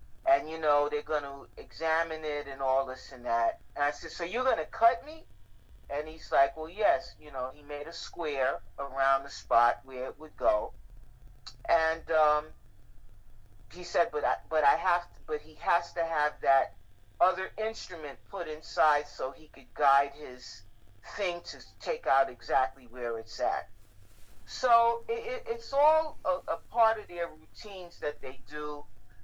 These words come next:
The more things they do, the more money they get, and then they're trying to address this cancer thing too. All right, so he told the kids and he told me that it's not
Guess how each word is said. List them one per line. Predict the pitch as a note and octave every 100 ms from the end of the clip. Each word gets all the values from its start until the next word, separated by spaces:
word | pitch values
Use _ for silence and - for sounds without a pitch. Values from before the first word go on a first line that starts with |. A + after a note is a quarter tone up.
| -
The | D3+
more | F3 A3
things | A#3 A#3 G#3+ G#3 -
they | G3 F#3+ -
do, | F#3 F#3 F#3
the | D3+
more | E3 F3+
money | F3+ F3 E3+ E3+
they | E3 D#3+ -
get, | D3+ C#3+ D3 - - - - - D3+
and | D3+
then | E3 E3+ E3+
they're | D#3
trying | D#3 F#3 E3 D#3+
to | D3
address | C#3 - D#3 D3+ -
this | D3 -
cancer | - E3+ D3+ - A#2+ -
thing | A#2 A#2+
too. | - C#3 G2+ - - - - -
All | B3 B3
right, | F3 E3+
so | G#3 G3
he | G#3 -
told | C4 C#4+ C#4
the |
kids | B3 A#3 G3+ F#3+ F3
and | E3
he | -
told | G#3+ G#3 G#3 F#3
me | D#3+ D#3+
that | D3
it's | C3 - D#3+
not | E3 F#3+ -